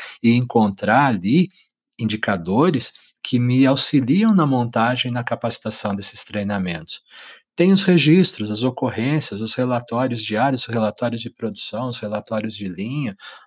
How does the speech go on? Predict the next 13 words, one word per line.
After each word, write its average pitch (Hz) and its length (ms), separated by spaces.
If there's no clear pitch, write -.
os 104 100
relatórios 110 640
administrativos, 110 1120
os - 40
relatórios 107 540
de 113 80
auditoria, 107 920
as 113 380
reuniões, 127 1000
as 107 200
atas 120 380
de 113 100
reuniões, 113 640